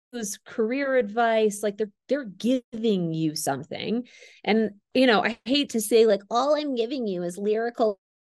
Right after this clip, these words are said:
little essays." Like, I, that is, <laughs> that is what you're getting. And it's, like, hard to know if you're ever gonna get any value out of that. And so, yeah,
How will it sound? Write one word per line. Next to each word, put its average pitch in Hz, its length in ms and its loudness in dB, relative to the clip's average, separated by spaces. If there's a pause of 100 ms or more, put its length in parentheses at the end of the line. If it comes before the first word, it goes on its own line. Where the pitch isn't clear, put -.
(440)
little 214 320 0
essays." 190 760 -4
Like, 226 300 -2 (580)
I, 240 100 -2 (140)
that 330 200 2
is, 480 360 2 (180)
<laughs> - 180 -10
that 359 180 2
is 415 160 0
what 392 140 0
you're 349 140 -4
getting. 285 440 -2 (360)
And 269 120 -4
it's, 294 160 -4
like, 302 180 0
hard 277 280 -6
to 294 100 -10
know 302 160 -2
if 294 100 -8
you're 285 100 -4
ever 262 140 -6
gonna 254 220 -4
get 233 160 -4
any 226 180 -6
value 175 760 -4
out 160 160 -2
of 151 140 -4
that. 143 260 -4 (300)
And 196 80 -6
so, 208 520 6 (640)
yeah, 185 240 0